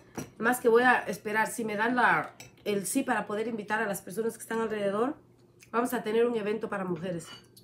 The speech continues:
Siempre que invito a la gente, pido permiso a los que nos invitan, ¿verdad? Porque a veces dicen, "No, es que está muy chiquita y no,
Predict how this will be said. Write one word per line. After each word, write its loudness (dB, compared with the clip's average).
Siempre 2
que 2
invito 0
a 4
la 2
gente, 0
pido 2
permiso 0
a 0
los -4
que -2
nos -6
invitan, -2
¿verdad? 0
Porque -6
a 0
veces -4
dicen, -4
"No, -2
es -6
que -14
está -10
muy -4
chiquita -10
y -6
no, -8